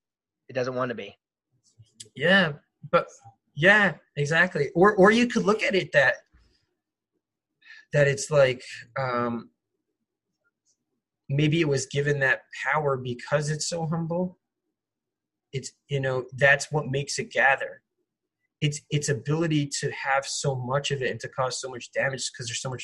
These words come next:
Speaker 2: sheer volume of it. And, and really, if you think about it, it's not it that's doing the damage. It's the wind that's blowing it. So I don't know, <laughs>
Speaker 1: And
Speaker 2: just brainstorming with you. <laughs>
Speaker 1: And
Speaker 2: Right.
Speaker 1: also the positioning of the earth where it allows it to go in.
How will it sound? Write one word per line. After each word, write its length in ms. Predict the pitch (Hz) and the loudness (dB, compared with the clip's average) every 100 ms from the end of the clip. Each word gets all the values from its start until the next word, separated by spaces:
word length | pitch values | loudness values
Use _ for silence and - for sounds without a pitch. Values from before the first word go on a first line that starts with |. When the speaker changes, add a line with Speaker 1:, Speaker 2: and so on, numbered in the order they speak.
| - | -10
Speaker 2:
sheer 360 | - 131 120 - | -8 -6 -8 -6
volume 420 | 107 127 143 147 | -4 -4 -4 -4
of 120 | 147 | 0
it. 200 | 160 - _ _ - _ _ _ _ _ _ _ - | -2 -2 _ _ -20 _ _ _ _ _ _ _ -6
And, 140 | 165 - | -4 0
and 180 | 160 156 | -2 2
really, 220 | 190 180 | 4 4
if 100 | 175 | 4
you 60 | 151 | 0
think 220 | 170 - | -2 -2
about 240 | 156 151 | 0 0
it, 80 | 135 | 0
it's 200 | 143 - | -4 -6
not 220 | 151 151 147 - | -2 -2 -4 -4
it 180 | 151 - - | -4 -4 -2
that's 220 | 127 - | -2 -2
doing 340 | 120 131 131 123 | -8 -4 -4 -4
the 60 | |
damage. 480 | 120 117 127 156 147 | -2 0 2 0 -4
It's 140 | 131 - | -8 -8
the 120 | 123 | -6
wind 260 | 120 127 135 | -6 -6 -6
that's 180 | 120 | -8
blowing 380 | - 123 120 139 | -8 -6 -4 0
it. 160 | 147 160 - _ _ _ _ _ _ _ _ _ _ _ _ - | -2 -2 -8 _ _ _ _ _ _ _ _ _ _ _ _ -20
So 280 | - - 127 | -10 -2 -2
I 60 | 123 | 0
don't 120 | 127 | -2
know, 160 | 113 110 - | -4 -4 2
<laughs> 80 | |
Speaker 1:
And 200 | 143 156 | 4 6
Speaker 2:
just 240 | 147 147 - | 6 4 4
brainstorming 600 | 156 151 - 165 156 156 | 6 6 6 6 6 6
with 180 | 156 156 | 4 6
you. 220 | 165 170 | 6 8
<laughs> 0 | |
Speaker 1:
And 140 | 190 180 - - 180 | 6 4 -2 -2 6
Speaker 2:
Right. 120 | 190 | 10
Speaker 1:
also 580 | 196 202 196 185 175 160 | 10 10 6 8 6 2
the 220 | 156 170 | 6 6
positioning 840 | 156 160 139 175 185 175 156 143 139 | 6 0 0 2 2 2 2 0 0
of 140 | 147 139 | 0 2
the 80 | |
earth 200 | 160 170 | 2 2
where 120 | 156 147 | 4 4
it 40 | |
allows 400 | 139 139 147 147 | 6 6 6 4
it 80 | 139 | 0
to 80 | 139 | -4
go 300 | 135 131 147 | 0 2 2
in. 260 | 147 113 | 0 -2